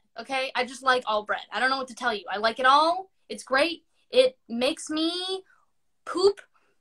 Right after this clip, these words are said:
Um, and sometimes it doesn't make me poop. But either way,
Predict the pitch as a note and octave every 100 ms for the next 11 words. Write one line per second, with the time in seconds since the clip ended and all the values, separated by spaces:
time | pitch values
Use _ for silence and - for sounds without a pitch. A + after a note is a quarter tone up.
0 | _ _ - C#4 C#4+ C#4 C#4 C#4+ _ _
1 | _ _ _ _ - _ _ - - A4
2 | C#5 C#5+ B4+ A4+ A#4 G#4+ D#4 D#4+ - G#3+
3 | - _ _ - F#4+ F4 A4 A#4+ G#4 F4
4 | B3